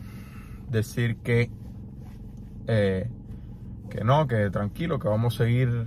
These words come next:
de la misma manera e ir subiendo poco a poco. Yo pienso que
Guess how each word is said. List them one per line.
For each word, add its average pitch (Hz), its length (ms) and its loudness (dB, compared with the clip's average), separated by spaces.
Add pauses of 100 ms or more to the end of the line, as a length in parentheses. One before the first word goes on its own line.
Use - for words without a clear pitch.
(160)
de 117 100 0
la 113 100 4
misma 127 200 6
manera 156 460 6
e 120 60 4
ir 110 180 4
subiendo 120 480 4
poco 110 220 2
a - 20 4
poco. 95 260 0 (2500)
Yo 165 240 10
pienso 175 460 6
que 135 320 4